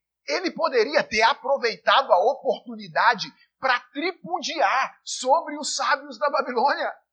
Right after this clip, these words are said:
Eles foram incapazes de revelar, mas Daniel era capaz, pela graça de Deus, de fazer isso. E posso dizer uma coisa? Daniel não precisava de muito esforço para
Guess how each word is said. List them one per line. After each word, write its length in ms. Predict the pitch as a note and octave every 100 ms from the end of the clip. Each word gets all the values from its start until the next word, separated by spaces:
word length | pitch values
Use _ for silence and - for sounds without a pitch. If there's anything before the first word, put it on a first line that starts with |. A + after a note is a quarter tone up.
| _ _ _ _
Eles 260 | E4 F#4+ -
foram 260 | F#4 F#4
incapazes 800 | E4+ E4+ D4 C4+ C4+ D4+ F4 D#4+
de 120 | B3
revelar, 720 | C#4 C4+ B3+ A3+ B3 F4+ - -
mas 220 | A3 G#3+
Daniel 480 | F3+ A3 G3+ A#3 F#4
era 220 | D#4 F#4 D4+
capaz, 500 | C#4 - B3 E4 -
pela 220 | C4+ A#3+
graça 380 | A#3 A#3 - C4
de 160 | G3+ G#3+
Deus, 300 | A3+ D4 G#3+
de 120 | C4+
fazer 460 | - C4 G3+ C#4+ C#4+
isso. 320 | D#4 - - _ _ _ _ _ _ _ _ _ _ -
E 120 | D#4
posso 280 | D#4+ E4 D4+
dizer 180 | B3 C#4+
uma 180 | A#3+
coisa? 300 | - C#4+ A#3 - _ _ _ _ _
Daniel 800 | E3 E3 C#4+ C#4 B3+ C#4+ C#4 C4
não 320 | D4 G4+ A4+
precisava 880 | _ E4+ F4 - D4+ F#3 A#3+ D4 A#3+ G3 - _ _
de 180 | D#3 C#4+
muito 380 | D#4 F#4 A4 G4
esforço 680 | - - B3+ F4 - D4
para 160 | C#4+ D4